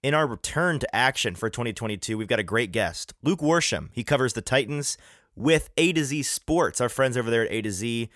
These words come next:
He is a beat writer for them. He's in all of the media pools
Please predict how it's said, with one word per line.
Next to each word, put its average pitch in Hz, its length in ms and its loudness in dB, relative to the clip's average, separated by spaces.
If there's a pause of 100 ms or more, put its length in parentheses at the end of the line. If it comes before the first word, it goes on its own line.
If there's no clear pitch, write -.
(180)
He 143 240 0
is 117 180 0
a - 80 -2
beat 123 260 -2
writer 120 260 2
for 107 100 -10
them. 135 500 0
He's 120 380 -4
in 127 400 -2
all 131 260 4
of 101 140 -4
the 95 240 -2 (180)
media 165 400 -2
pools 156 640 0